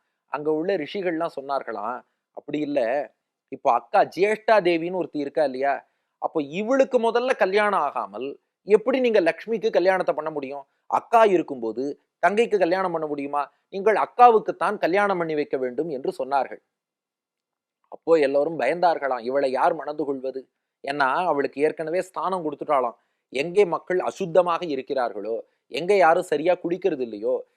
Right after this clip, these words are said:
கை கால்களை அலம்புவதில்லையோ, யார் ஒருத்தர் சூரியோதய நேரத்திலும் சூரிய அஸ்தமன நேரத்திலும் உறங்குகிறாரோ,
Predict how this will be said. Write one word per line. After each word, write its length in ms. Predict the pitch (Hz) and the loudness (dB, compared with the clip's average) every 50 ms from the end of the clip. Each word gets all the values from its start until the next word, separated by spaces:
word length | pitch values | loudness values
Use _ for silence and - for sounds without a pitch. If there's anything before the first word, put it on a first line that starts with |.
| _ _ - | _ _ 0
கை 100 | 170 190 214 170 | 2 2 2 2
கால்களை 460 | - 190 180 175 147 156 151 156 185 185 - - | 2 2 2 2 0 -2 -2 -2 -2 -4 -4 -2
அலம்புவதில்லையோ, 840 | 131 160 190 196 190 185 175 156 139 131 120 117 110 101 117 123 123 - - _ _ _ _ _ | -2 0 0 0 0 0 0 -2 -2 -4 -6 -8 -6 -4 -4 -4 -4 -6 -8 _ _ _ _ _
யார் 260 | - 120 151 196 208 202 | 0 4 6 8 8 8
ஒருத்தர் 420 | 185 160 135 - - 156 175 175 - _ _ _ _ - | 6 4 0 0 -2 -2 -2 -2 -4 _ _ _ _ -12
சூரியோதய 720 | - 226 233 247 247 233 240 226 226 202 208 190 185 170 | -6 -2 -2 0 2 6 8 8 8 8 6 4 2 2
நேரத்திலும் 580 | 151 147 151 147 143 - 139 127 139 160 - _ _ _ _ _ - | 2 0 0 0 -2 -4 -6 -6 -6 -6 -8 _ _ _ _ _ -4
சூரிய 240 | 220 240 247 247 233 | -2 0 4 6 6
அஸ்தமன 460 | 185 160 - - 226 214 226 214 208 190 | 6 4 2 0 0 2 2 2 2 2
நேரத்திலும் 500 | 180 175 165 160 - - 160 175 190 175 | 2 2 2 2 0 -4 -6 -6 -4 -2
உறங்குகிறாரோ, 640 | 147 151 170 180 175 151 151 143 127 117 113 120 135 | 0 0 0 0 -2 -2 -2 0 0 0 0 0 -2